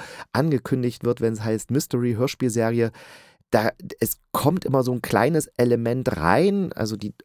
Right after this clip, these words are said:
Hexe hat immer so Visionen, so, also nicht die Hexe, Entschuldigung, die Nonne, also die Agathe, hat immer so Visionen, würde ich mal sagen, aber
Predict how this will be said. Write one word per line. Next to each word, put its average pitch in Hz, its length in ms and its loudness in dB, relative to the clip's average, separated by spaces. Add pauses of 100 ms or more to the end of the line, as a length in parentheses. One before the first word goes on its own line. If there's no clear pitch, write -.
Hexe 113 360 -4
hat 117 160 -6
immer 113 180 0
so 98 260 -4
Visionen, 98 640 0
so, 165 340 0
also 95 220 2
nicht 78 140 -4
die 80 80 2
Hexe, 104 220 2
Entschuldigung, 90 440 0
die 107 160 0
Nonne, 120 520 4
also 90 140 -2
die 87 120 -2
Agathe, 101 380 -2 (260)
hat 113 120 -2
immer 113 160 0
so 101 140 -2 (120)
Visionen, 90 840 -2
würde 131 160 2
ich 123 100 -4
mal 117 220 0
sagen, 117 360 0
aber 95 300 2